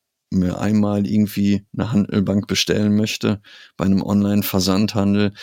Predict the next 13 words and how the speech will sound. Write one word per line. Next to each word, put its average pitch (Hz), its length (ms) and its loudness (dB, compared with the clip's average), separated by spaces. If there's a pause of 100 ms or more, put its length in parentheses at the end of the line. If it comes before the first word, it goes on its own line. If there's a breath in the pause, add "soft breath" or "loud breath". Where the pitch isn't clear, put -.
(560 loud breath)
dass - 220 0
das 107 220 0
auch - 160 -2
rechtfertigen 95 680 2
würde, 95 280 2
dass 95 160 0
ich 90 120 -4
dann 92 440 0
auch - 240 -4
einen 92 180 2
Kundenaccount 98 760 0
anlegen 92 500 2
muss, 95 280 0